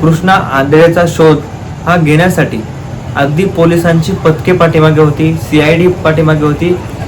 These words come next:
किंवा या सगळ्या तपास यंत्रणा सुद्धा या सगळ्या कृष्णा आंधळेच्या पाठीमागे होत्या. तरीसुद्धा कृष्णा आंधळेचा तपास हा लागत नव्हता की नेमका आंधळे गेला कुठे,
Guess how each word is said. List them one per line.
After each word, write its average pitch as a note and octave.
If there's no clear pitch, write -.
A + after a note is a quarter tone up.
किंवा F3+
या D#3+
सगळ्या D#3+
तपास F3+
यंत्रणा E3+
सुद्धा C3
या C#3+
सगळ्या C#3+
कृष्णा D3+
आंधळेच्या C#3+
पाठीमागे C3
होत्या. G#2+
तरीसुद्धा F3
कृष्णा D#3+
आंधळेचा D#3
तपास D3+
हा C#3+
लागत C#3+
नव्हता C#3+
की C#3
नेमका C#3
आंधळे D3+
गेला D#3
कुठे, E3